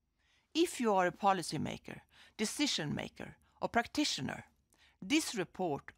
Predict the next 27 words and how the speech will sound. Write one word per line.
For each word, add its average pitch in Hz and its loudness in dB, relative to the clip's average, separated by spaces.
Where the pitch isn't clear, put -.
offers 254 2
a 175 -6
quick - -4
overview 185 0
of 185 0
what 220 2
you 202 -2
need 175 -2
to 160 -6
know, 139 -4
with 226 -2
key 294 2
insights - -2
on 190 0
drug 214 4
markets, - -4
a 214 -4
constantly 262 0
evolving 208 2
market 131 -2
worth 240 4
thirty 254 0
billion 208 2
euro 185 2
in 202 4
the 196 2
European 202 2